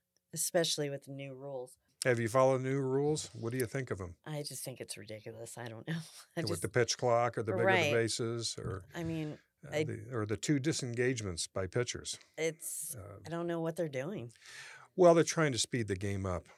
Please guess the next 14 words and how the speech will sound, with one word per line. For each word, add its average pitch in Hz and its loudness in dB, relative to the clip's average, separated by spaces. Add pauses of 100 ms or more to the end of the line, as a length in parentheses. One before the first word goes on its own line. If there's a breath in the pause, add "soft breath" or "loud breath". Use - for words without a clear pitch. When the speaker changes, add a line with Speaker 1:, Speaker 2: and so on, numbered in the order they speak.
(120)
Speaker 1:
Oh, 160 2
that's 139 -4
right. 85 -10
Speaker 2:
Which 143 2 (720)
the 151 -2
pitch - 4
clock, 156 2
I 131 2
can 120 -4
frankly 127 -4
kinda 117 -4
see. 113 -4 (200)
I 110 -4
wasn't 117 -2